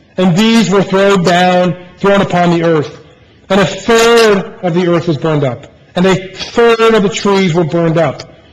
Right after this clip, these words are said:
And all the green grass was burned up. The second angel blew his trumpet,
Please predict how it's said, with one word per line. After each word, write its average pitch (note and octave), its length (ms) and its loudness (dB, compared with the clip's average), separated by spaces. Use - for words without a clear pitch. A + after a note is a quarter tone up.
And F3+ 100 0
all G3 180 2
the F#3 80 2
green F3+ 320 0
grass F#3 440 0
was C#3 140 -8
burned C3+ 260 -2
up. A2+ 220 -12
The F3 100 -2
second B3+ 360 0
angel F3 260 0
blew F3+ 220 0
his G#3 200 0
trumpet, C#3+ 440 -6